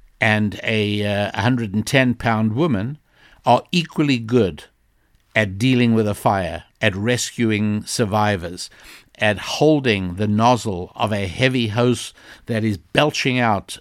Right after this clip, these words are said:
hundreds of gallons of water a mil-, a minute and making it, uh, harder to hold than a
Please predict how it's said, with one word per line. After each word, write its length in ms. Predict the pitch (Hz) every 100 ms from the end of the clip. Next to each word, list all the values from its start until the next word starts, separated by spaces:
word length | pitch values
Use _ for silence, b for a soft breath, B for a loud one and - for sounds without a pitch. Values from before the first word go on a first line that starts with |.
| -
hundreds 580 | - - 160 139 127 120
of 160 | 107
gallons 440 | 110 113 123 113 101
of 60 |
water 320 | 104 117 110 110
a 40 |
mil-, 380 | 113 120 101 95
a 60 | 113
minute 360 | 120 123 95 - B B -
and 200 | 113 110
making 460 | 143 - 135 117
it, 300 | 113 107 -
uh, 220 | 110 101 98 - -
harder 440 | - 139 147 139
to 200 | - 117
hold 500 | - 123 113 101 82
than 340 | 95 104 104 101
a 400 | 101 98 101